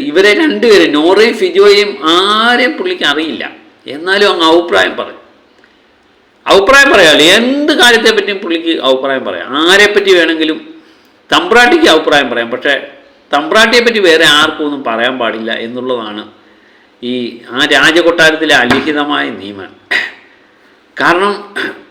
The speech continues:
കൊല്ലും കൊലയൊക്കെയുള്ള തറവാടായിരുന്നു. ആ തറവാട്ടിലെ തമ്പ്രാട്ടി നിറഞ്ഞു കുൾ-, തുള്ളി. അപ്പം ഇത് കണ്ടുകൊണ്ട് മാധ്യമങ്ങൾ ഏറ്റെടുത്തു എന്നുള്ളതാണ്. പാവം ഫിജോ ബിഗ് ബോസിൽ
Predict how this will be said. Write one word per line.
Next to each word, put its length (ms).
കൊല്ലും 300
കൊലയൊക്കെയുള്ള 560
തറവാടായിരുന്നു. 600
ആ 80
തറവാട്ടിലെ 640
തമ്പ്രാട്ടി 500
നിറഞ്ഞു 600
കുൾ-, 260
തുള്ളി. 240
അപ്പം 200
ഇത് 180
കണ്ടുകൊണ്ട് 360
മാധ്യമങ്ങൾ 580
ഏറ്റെടുത്തു 400
എന്നുള്ളതാണ്. 420
പാവം 340
ഫിജോ 240
ബിഗ് 200
ബോസിൽ 280